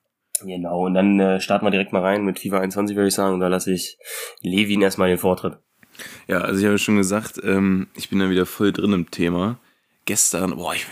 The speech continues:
Speaker 2: die Stundenanzahl will ich nicht nennen, aber ich habe sehr viel fifa gespielt und es hat mir auch wirklich Spaß gemacht. Ähm, ich würd erstmal kurz auf die Spieler eingehen. Also, ähm,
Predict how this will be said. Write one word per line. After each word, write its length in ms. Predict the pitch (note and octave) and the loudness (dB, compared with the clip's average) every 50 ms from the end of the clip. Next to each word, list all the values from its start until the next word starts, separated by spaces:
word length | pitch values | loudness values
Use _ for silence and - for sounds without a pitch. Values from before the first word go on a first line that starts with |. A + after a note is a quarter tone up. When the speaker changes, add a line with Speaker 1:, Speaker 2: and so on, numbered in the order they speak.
| - - - - - - - - - - - - | -14 -16 -16 -16 -18 -20 -20 -20 -20 -20 -14 -10
Speaker 2:
die 120 | - - - | -8 -6 -4
Stundenanzahl 640 | - A2 G#2+ G#2 G#2 G2 F#2+ - - F#2+ G2 F#2+ | 0 0 2 2 2 0 0 0 -2 -2 -2 0
will 80 | F#2+ F#2+ | 0 -2
ich 80 | F#2 G2 | 0 0
nicht 160 | G2 F#2 F#2 | -2 -2 0
nennen, 300 | F#2+ F#2+ G#2 A2+ A#2 A2+ | 2 2 4 4 4 2
aber 120 | G2 F#2 | 2 0
ich 80 | F2 F#2+ | 0 0
habe 120 | F#2 E2+ | -2 -2
sehr 160 | E2+ G2 G2+ - | 0 0 -2 -2
viel 140 | - F#2 - | -4 -8 -4
fifa 280 | - G2+ F2 - F#2 | -4 -4 -2 0 0
gespielt 460 | F2 F2 - - - - F#2+ G2+ - | -2 -2 -4 -6 -4 -2 -2 -2 0
und 60 | F#2+ F2+ | -2 -4
es 100 | F2+ F#2 | -4 -4
hat 100 | F2 F#2+ | -2 -2
mir 100 | F#2 F2+ | -2 -2
auch 120 | F2 E2+ | -2 -2
wirklich 220 | F2+ F2+ - - - | -4 -6 -6 -8 -10
Spaß 320 | - - F2 F#2 - - | -6 -4 -4 -4 -4 -6
gemacht. 320 | - F2 F2 F#2 G2+ - _ _ - - - - - - - - - - _ - | -8 -6 -4 -4 -6 -6 _ _ -20 -20 -20 -20 -20 -20 -20 -20 -20 -20 _ -6
Ähm, 640 | - - E2+ F2 F2 F2+ F2+ F2+ F2 F2 E2+ E2+ - _ _ _ _ - - _ _ | -4 -2 0 0 2 2 2 2 0 0 -2 -4 -6 _ _ _ _ -20 -20 _ _
ich 120 | - - G2+ | -16 -4 -4
würd 140 | G#2+ - - | -2 0 0
erstmal 260 | A2 A2 - A#2 G#2 | -2 0 0 -2 0
kurz 220 | - A2+ A2+ - G#2+ | 0 0 0 0 0
auf 100 | G2+ - | -2 -2
die 120 | - F#2 | -4 -6
Spieler 460 | - - - - - A#2 A#2 B2 A#2 | -6 -6 -8 -4 -4 -2 0 0 0
eingehen. 640 | A2+ A2 A2+ A2+ A2+ G#2+ A2+ A2+ A#2 A#2 A#2+ A#2+ G#2+ - | 0 0 0 0 0 0 0 0 0 0 0 -2 -2 -4
Also, 580 | - - F#2+ F2+ E2+ F2 F2 F2 F2+ F#2 - - F#2 | -4 -4 -4 -2 -2 0 0 0 0 -2 -2 -2 -2
ähm, 400 | F2 E2+ E2+ E2+ E2+ E2+ E2+ | -2 0 0 -2 -2 -4 -4